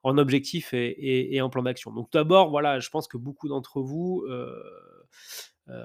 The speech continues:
en tout cas certains, ne, n'ont pas forcément en tête toutes les possibilités de métiers que vous pouvez réaliser une fois le doctorat en poche. Donc moi, je pense que c'est la première question à se poser, c'est, voilà, qu'est-ce que je peux faire une fois que j'aurai mon doctorat, heu,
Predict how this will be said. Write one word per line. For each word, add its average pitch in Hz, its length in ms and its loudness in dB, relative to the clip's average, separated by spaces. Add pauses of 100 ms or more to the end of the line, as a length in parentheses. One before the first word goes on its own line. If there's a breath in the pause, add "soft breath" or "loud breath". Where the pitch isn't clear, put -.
(160)
en - 60 -20
tout - 120 -20
cas 143 100 0
certains, 185 600 2
ne, 139 880 0
n'ont 127 220 -2
pas 185 140 2
forcément 156 460 -2
en 143 60 -2
tête 185 220 -2 (180)
toutes 220 220 -4
les 165 100 6
possibilités 180 680 0
de 143 120 2
métiers 170 640 2 (720)
que 147 100 2
vous 143 120 2
pouvez 151 280 2
réaliser 135 480 0
une 139 160 -4
fois 175 180 2
le 135 120 2
doctorat 143 500 -2
en 139 100 -2
poche. - 300 -16 (500 loud breath)
Donc 131 100 -2
moi, 202 80 6
je 208 60 2
pense 214 160 0
que 175 80 -4
c'est 139 120 0
la 120 100 2
première 175 320 4
question 151 480 -2
à 151 100 -6
se 131 100 -8
poser, 139 300 -2
c'est, 151 160 -6
voilà, 120 220 0
qu'est-ce 180 240 2
que 175 80 0
je 156 100 -2
peux 151 140 0
faire 151 340 -4
une 135 80 -8
fois 143 180 -4
que 127 60 -2
j'aurai 131 200 0
mon 131 140 -2
doctorat, 127 600 -8
heu, 104 80 -14